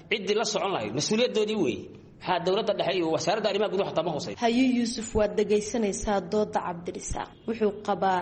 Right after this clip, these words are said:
Speaker 2: in hawshu ay tahay mas-uuliyad wadareed. Qof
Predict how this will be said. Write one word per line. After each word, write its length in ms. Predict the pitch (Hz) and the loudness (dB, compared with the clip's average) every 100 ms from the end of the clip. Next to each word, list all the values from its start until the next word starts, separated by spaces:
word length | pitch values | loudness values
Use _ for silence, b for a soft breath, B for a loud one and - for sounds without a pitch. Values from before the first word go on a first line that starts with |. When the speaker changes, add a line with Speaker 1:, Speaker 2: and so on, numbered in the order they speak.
| - - | -2 -6
Speaker 2:
in 140 | 202 | -4
hawshu 400 | 190 220 220 - - | -2 0 0 -2 -6
ay 160 | 190 185 | -4 -4
tahay 300 | 190 185 185 | -6 -8 -6
mas-uuliyad 680 | 190 180 - 190 180 180 180 | -4 -6 -6 -2 0 0 0
wadareed. 560 | 180 180 185 190 180 - B B - - | -2 -2 0 0 0 -4 B B -20 -8
Qof 140 | 220 | -6